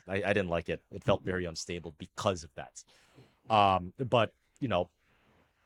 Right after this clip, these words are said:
balancing, you know, having a dog now, balancing a forty-hour-a-week job, balancing being a thirty-three-year-old single guy, still having a social life. Um,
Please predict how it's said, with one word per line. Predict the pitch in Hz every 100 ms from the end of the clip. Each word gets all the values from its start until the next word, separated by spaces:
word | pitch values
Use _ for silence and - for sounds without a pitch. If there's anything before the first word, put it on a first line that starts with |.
| _ _ _ _ 160
balancing, | 147 131 131 139 - 127 117 113 110
you | 110
know, | 95 92 - -
having | 101 101 101
a |
dog | 92 95 90
now, | 90 90 90
balancing | 87 98 98 95 95 90 87 90
a | 98
forty-hour-a-week | - 95 90 90 85 87
job, | - 82 82 80 -
balancing | 90 92 90 90 87 85 - - _ -
being | 98
a | 92
thirty-three-year-old | 98 104 104 95 90 87
single | - 95 87
guy, | 85 85 82
still | - 104 90
having | 90 85
a | 80
social | 82 82 82
life. | 76 76 - - - _ -
Um, | 95 90 87 80